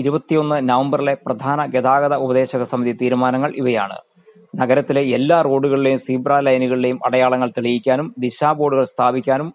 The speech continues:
അമ്പലം ബൈപ്പാസിലെ വഴിയോര കച്ചവടം ഒഴിവാക്കാനും യോഗം തീരുമാനിച്ചിരുന്നു.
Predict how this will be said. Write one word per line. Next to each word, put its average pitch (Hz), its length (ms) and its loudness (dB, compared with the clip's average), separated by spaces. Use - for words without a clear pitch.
അമ്പലം 143 340 0
ബൈപ്പാസിലെ 139 520 0
വഴിയോര 135 300 0
കച്ചവടം 135 420 -4
ഒഴിവാക്കാനും 135 600 0
യോഗം 120 240 0
തീരുമാനിച്ചിരുന്നു. 113 680 -6